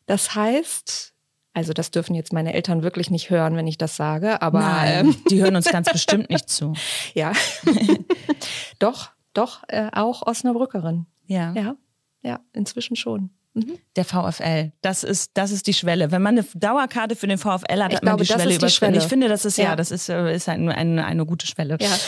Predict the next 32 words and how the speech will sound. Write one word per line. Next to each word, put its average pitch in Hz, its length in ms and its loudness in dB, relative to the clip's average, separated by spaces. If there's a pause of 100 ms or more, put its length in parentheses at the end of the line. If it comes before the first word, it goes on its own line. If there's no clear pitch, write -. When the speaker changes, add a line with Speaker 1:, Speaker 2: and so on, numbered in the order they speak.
(260)
Speaker 2:
Lass 254 160 2
uns 277 100 0
doch 302 60 4
mal 240 140 2
ganz 320 280 -2
kurz 320 400 0
über 247 300 2
deinen 226 500 2
jetzigen 247 760 2
Job 208 220 0
sprechen. 196 400 -2
Also 180 320 -2
Arbeit 262 320 0
und 226 160 0
Gesundheit 202 540 -2
hast - 240 -4
du 226 120 0
in 202 180 2
den 190 140 4
Fokus - 500 -2
genommen. 151 260 2
Was 175 120 -2
sind 190 140 -6
die 185 60 -4
Kernfragen, 160 640 -4
die 147 100 -8
du 160 100 -4
dir 151 140 -4
da 147 140 -4
jetzt 151 240 -4
anschaust - 600 -6
gerade? - 460 -16